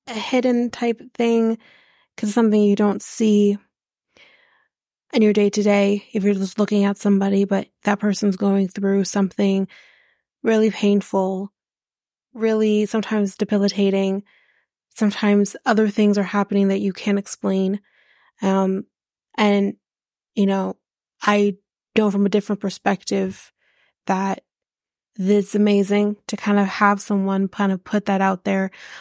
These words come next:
I love that this is becoming more of a thing that people are talking about, whether it's endometriosis, P C O S, or any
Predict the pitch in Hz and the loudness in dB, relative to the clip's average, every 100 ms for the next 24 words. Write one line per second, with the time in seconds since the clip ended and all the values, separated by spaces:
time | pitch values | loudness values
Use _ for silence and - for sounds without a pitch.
0 | - 208 196 202 208 202 190 208 185 185 | -4 0 2 4 2 0 -2 -2 -4 -4
1 | 196 - 202 196 196 196 202 190 190 190 | -6 -2 0 2 2 0 0 0 2 0
2 | 190 196 190 - 202 190 185 202 190 185 | -2 -4 -4 0 0 0 -4 -4 -4 -6
3 | - 196 - 208 190 196 196 - - _ | -6 -10 -2 -2 0 0 -2 -4 -14 _
4 | - - - - _ 208 202 196 202 196 | -20 -20 -20 -20 _ -2 2 0 2 0
5 | 190 - - - _ 208 196 196 185 202 | 0 -6 -8 -14 _ 2 4 4 0 0
6 | 190 185 - 190 185 - - - _ - | 0 -2 -2 -4 -4 -10 -14 -18 _ -8
7 | - 190 208 190 185 185 - - - - | -6 0 2 2 2 0 -4 -10 -12 -18
8 | _ - 180 208 202 | _ -6 2 4 2